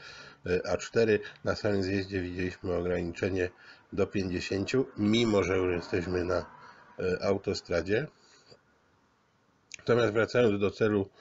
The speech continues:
e, mojej podróży, Europa Centralna, jedno z największych centrów handlowych w Europie, wobec czego, no, mam nadzieję, że dojazd tam jest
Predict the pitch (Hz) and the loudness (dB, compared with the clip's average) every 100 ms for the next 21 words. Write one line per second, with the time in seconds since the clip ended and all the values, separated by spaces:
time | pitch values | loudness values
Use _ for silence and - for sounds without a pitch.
0 | - - - 92 92 92 - 104 101 98 | -20 -20 -6 -2 -2 -4 -4 0 0 0
1 | 98 87 107 117 98 98 - - - - | -2 -2 0 0 2 0 -2 -20 -20 -16
2 | 95 95 104 104 92 - 87 107 110 101 | -4 0 0 0 -4 -4 -6 -2 0 0
3 | 92 - - - - - _ _ _ _ | -2 -4 -12 -20 -20 -20 _ _ _ _
4 | _ _ _ _ _ _ _ _ - 101 | _ _ _ _ _ _ _ _ -12 -4
5 | 104 104 101 98 _ _ - 98 98 98 | -4 0 0 0 _ _ -10 0 2 2
6 | 104 110 98 - 110 101 92 - 98 92 | 0 -2 -6 -4 -4 -2 -4 -6 -4 -2
7 | 95 92 90 90 - _ - - 95 95 | 0 2 0 -4 -12 _ -20 -14 -6 -2
8 | 87 101 117 101 92 92 92 87 - - | 0 -2 -2 -2 2 2 0 -2 -8 -4
9 | 92 98 104 - _ - _ 98 95 87 | -2 2 0 0 _ -20 _ -2 0 2
10 | 92 101 101 92 92 101 98 90 98 - | 0 2 0 2 0 2 2 2 0 -2
11 | _ 92 82 104 107 95 - - - 101 | _ -14 0 4 4 2 -2 -8 -6 0
12 | 90 113 117 _ - - - _ 92 101 | 0 -2 -8 _ -20 -20 -20 _ 0 0
13 | - - | 0 -10